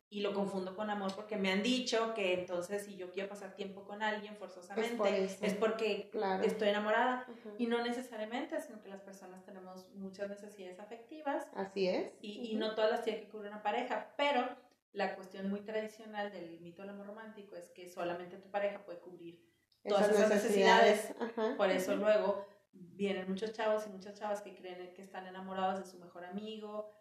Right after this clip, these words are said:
Speaker 1: que claro, y pas-, ha pasado, ¿verdad? Obviamente
Speaker 2: Sí,
Speaker 1: sí
Speaker 2: claro.
Speaker 1: ocurre,
Speaker 2: Sí, sí, sí.
Speaker 1: pero hay otras personas que no.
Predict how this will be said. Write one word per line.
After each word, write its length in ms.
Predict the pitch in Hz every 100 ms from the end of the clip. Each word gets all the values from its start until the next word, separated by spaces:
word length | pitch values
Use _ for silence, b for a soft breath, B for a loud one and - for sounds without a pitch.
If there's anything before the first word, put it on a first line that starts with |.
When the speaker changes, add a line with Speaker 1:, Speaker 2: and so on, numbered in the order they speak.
| -
Speaker 1:
que 200 | 170 165
claro, 300 | 196 208 185
y 40 | 180
pas-, 240 | 170 -
ha 160 | 165 -
pasado, 380 | - 240 233 180
¿verdad? 160 | 175
Obviamente 360 | 185 185 180 190
Speaker 2:
Sí, 60 | 202
Speaker 1:
sí 40 |
Speaker 2:
claro. 160 | 175 208
Speaker 1:
ocurre, 260 | 277 240 240
Speaker 2:
Sí, 120 | 240
sí, 140 | 226
sí. 200 | - 220 - - 233
Speaker 1:
pero 160 | 226 214
hay 120 | 202
otras 180 | 202 202
personas 400 | 220 202 170 -
que 100 | -
no. 120 | 151